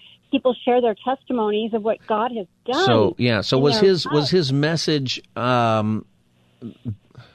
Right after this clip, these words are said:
Speaker 2: you're saying he didn't provide any hope, so there was, like, no gospel. It was sort of,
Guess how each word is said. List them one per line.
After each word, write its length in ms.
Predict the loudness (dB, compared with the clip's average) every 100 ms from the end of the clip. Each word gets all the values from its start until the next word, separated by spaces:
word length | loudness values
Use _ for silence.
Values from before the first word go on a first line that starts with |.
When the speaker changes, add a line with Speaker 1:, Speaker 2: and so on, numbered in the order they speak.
| _ _
Speaker 2:
you're 240 | -4 -2 -2
saying 220 | 0 0
he 100 | 0
didn't 240 | 0 0
provide 420 | 0 0 0 2
any 180 | 0 0
hope, 280 | 0 -2 -2
so 140 | -2
there 140 | 0 0
was, 140 | -2
like, 140 | -2 -2
no 180 | -2
gospel. 800 | -2 -2 -2 -4 -6 -4 -4 -4 -4
It 100 | -4
was 220 | -4 -4
sort 340 | -6 -2 0
of, 260 | 0 -4 -10